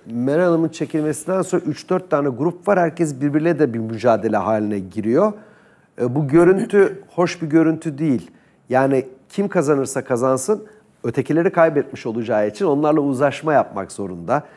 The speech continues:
Sonra partiyi eksenine oturması lazım. Partiden ayrılan küskünleri tekrar toplaması lazım. Halkta teveccüh kazanması lazım.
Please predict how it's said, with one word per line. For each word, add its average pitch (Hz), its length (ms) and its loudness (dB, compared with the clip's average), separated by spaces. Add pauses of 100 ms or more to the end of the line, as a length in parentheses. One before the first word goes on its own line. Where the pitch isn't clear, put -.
(240)
Sonra 170 340 0 (300)
partiyi 151 440 2
eksenine 170 540 -2
oturması 165 580 -2
lazım. 160 500 4 (260)
Partiden 151 420 2 (160)
ayrılan 156 460 2
küskünleri 160 640 -6
tekrar 156 420 -2
toplaması 156 560 -6
lazım. 151 320 2
Halkta 139 480 -2
teveccüh 160 460 0
kazanması 180 600 -2
lazım. 180 440 2